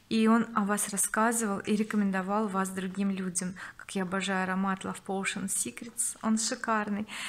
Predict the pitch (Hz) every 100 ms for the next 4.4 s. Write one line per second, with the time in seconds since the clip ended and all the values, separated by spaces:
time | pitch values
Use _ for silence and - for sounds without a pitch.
0 | - 254 320 311 226 226 220 - 226 226
1 | 269 285 220 208 220 - 254 208 196 240
2 | 240 220 - - - 202 196 226 226 247
3 | - 247 - - 220 214 202 185 202 208
4 | 202 208 240 254